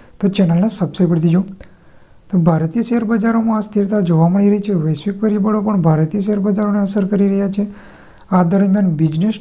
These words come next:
ટ્રિગર્સ અને કોર્પોરેટ વિકાસ પાછળ ઘણા શેરો મજબૂત અથવા નબળા દેખાઈ રહ્યા છે. વૈશ્વિક બ્રોકરેજ હાઉસે કેટલાક શેરો પર તેમના રેટિંગ જાહેર કર્યા છે અને તેમના ટાર્ગેટમાં ફેરફાર કર્યો છે.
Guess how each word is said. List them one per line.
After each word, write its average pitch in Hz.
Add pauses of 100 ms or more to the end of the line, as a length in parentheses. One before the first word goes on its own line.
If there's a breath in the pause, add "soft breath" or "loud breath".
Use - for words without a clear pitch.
ટ્રિગર્સ 202
અને 165
કોર્પોરેટ 196
વિકાસ 196
પાછળ 196
ઘણા 165
શેરો 196
મજબૂત 156
અથવા 190
નબળા 165
દેખાઈ 165
રહ્યા 151
છે. 196 (600 loud breath)
વૈશ્વિક 156
બ્રોકરેજ 208
હાઉસે 185
કેટલાક 175
શેરો 196
પર 196
તેમના 190
રેટિંગ 147
જાહેર 196
કર્યા 196
છે 202 (460 loud breath)
અને 175
તેમના 170
ટાર્ગેટમાં 170
ફેરફાર 202
કર્યો 208
છે. 202